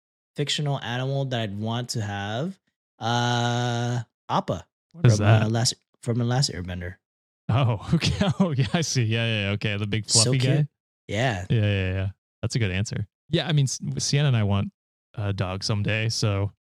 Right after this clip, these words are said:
Speaker 2: I don't know. We, we're not sure quite what we want yet, but it'd be, like, a medium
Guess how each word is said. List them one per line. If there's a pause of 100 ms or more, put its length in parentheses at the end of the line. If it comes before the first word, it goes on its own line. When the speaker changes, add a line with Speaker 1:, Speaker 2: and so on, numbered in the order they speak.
(260)
Speaker 2:
I
don't
know.
We,
we're
not
sure (160)
quite
what
we
want
yet, (160)
but (120)
it'd
be,
like,
a
medium